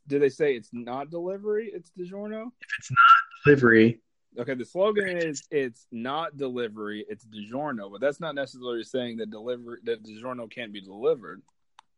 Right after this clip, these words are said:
Speaker 2: Mm, I'm pretty sure that the way I've, it's not delivery, it's DiGiorno,
Speaker 1: Mm,
Speaker 2: which
Speaker 1: okay.
Speaker 2: suggests that their frozen pizzas are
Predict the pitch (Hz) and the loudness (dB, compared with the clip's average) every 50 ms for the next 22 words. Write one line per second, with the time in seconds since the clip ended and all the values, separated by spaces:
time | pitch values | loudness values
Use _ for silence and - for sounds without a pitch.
0 | _ _ _ _ _ _ _ _ _ _ _ _ _ _ _ _ _ - - _ | _ _ _ _ _ _ _ _ _ _ _ _ _ _ _ _ _ -20 -20 _
1 | _ _ _ _ _ _ _ _ _ _ _ _ _ _ _ _ _ _ _ _ | _ _ _ _ _ _ _ _ _ _ _ _ _ _ _ _ _ _ _ _
2 | _ _ _ _ _ _ _ _ _ - 156 170 180 185 190 190 185 180 185 185 | _ _ _ _ _ _ _ _ _ -2 2 4 6 8 10 10 10 10 8 8
3 | 180 180 175 151 113 - - _ _ _ _ _ _ _ _ - 156 160 165 160 | 8 6 6 4 2 -2 -6 _ _ _ _ _ _ _ _ 2 6 6 8 6
4 | 160 - _ _ _ _ _ _ _ - - 123 190 190 190 - 202 196 185 160 | 6 2 _ _ _ _ _ _ _ -10 -2 4 6 6 8 10 10 10 10 10
5 | 151 151 147 131 135 135 135 135 139 139 131 131 - - - _ _ _ _ _ | 8 8 10 12 12 12 12 12 12 10 8 6 2 -6 -12 _ _ _ _ _
6 | _ _ _ _ _ _ _ _ _ _ _ _ _ _ _ _ _ _ _ _ | _ _ _ _ _ _ _ _ _ _ _ _ _ _ _ _ _ _ _ _
7 | _ _ _ _ _ _ _ _ _ _ _ _ _ - 127 131 - 139 135 135 | _ _ _ _ _ _ _ _ _ _ _ _ _ -2 -2 2 6 8 8 8
8 | 139 117 - 120 117 117 110 104 107 107 107 101 101 - 110 104 104 107 110 104 | 8 8 8 8 10 10 8 8 8 6 6 6 4 2 2 2 4 4 2 2
9 | 101 - - - - - _ - 107 104 107 131 127 - - 110 123 110 113 123 | 2 0 -2 -4 -6 -10 _ -8 -6 -2 2 4 4 6 6 6 6 8 10 10
10 | 123 120 - 120 110 120 110 - - - - - - - - - - - - - | 10 10 8 6 6 6 6 6 4 -4 -10 -10 -12 -14 -14 -14 -12 -8 -4 -2
11 | - | -2